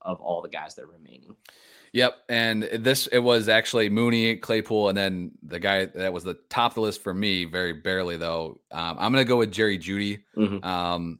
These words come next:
Speaker 2: I think he is just as talented as some of the receivers that went ten picks ago, but, um,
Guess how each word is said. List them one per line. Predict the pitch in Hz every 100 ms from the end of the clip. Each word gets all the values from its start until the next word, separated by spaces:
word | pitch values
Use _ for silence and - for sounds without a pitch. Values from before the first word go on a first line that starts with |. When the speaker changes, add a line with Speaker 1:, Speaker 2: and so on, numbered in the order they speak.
| -
Speaker 2:
I | 95 101 95 - _
think | 127 127
he | - 117 107
is | 104 87 85 -
just | - 117 -
as | 113
talented | - 101 101 98 92 87
as | 85 82 -
some | - - 110 95
of |
the | 90
receivers | 87 98 90 82
that | 85
went | 90 85
ten | - 82
picks | - 104 -
ago, | 80 80 80 - _ - - -
but, | 85 123 117 107 101 - - _ _ _ 92
um, | 98 95 90 87